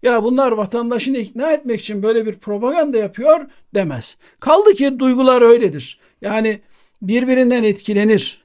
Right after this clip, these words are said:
Siz İsveç'te "Savaşa hazırlanın, e, şunu stoklayın, bunu stoklayın." derseniz insanlar savaşa hazırlanırlar. Silahlar doldurulur, nişan alınır.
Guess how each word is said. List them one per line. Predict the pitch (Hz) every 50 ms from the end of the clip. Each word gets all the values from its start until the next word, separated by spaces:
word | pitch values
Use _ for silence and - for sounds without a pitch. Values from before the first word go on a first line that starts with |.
| _ _
Siz | _ - - 277 247 190 - -
İsveç'te | - 359 - - 254 254 208 165 - - 214 220 247 262 262 - _ _
"Savaşa | - - - 269 277 277 247 - 294 294 269
hazırlanın, | 233 214 233 220 214 220 214 208 208 196 175 - _ _ _ _ -
e, | 202 196 196
şunu | 196 - 262 330 302
stoklayın, | 254 - - - 262 233 233 - 233 233 220 220 202 220
bunu | 285 349
stoklayın." | - - - 247 214 202 - 214 214 202 196 190
derseniz | 196 180 165 - - 202 269 311 285 - -
insanlar | 233 202 185 - 180 170 160 170 175 160
savaşa | - - 151 139 143 139 - 147 175
hazırlanırlar. | 190 202 185 208 214 208 214 214 214 214 196 202 190 - - - _ _ _ _ _ _ _
Silahlar | - - 240 233 226 202 202 208 202 190 180 165
doldurulur, | 185 196 196 196 185 196 185 170 165 185 254 285 254 - - _ _ _ _ _ _
nişan | 220 233 208 - 233 226 208
alınır. | 202 190 185 185 180 170 151 - - - -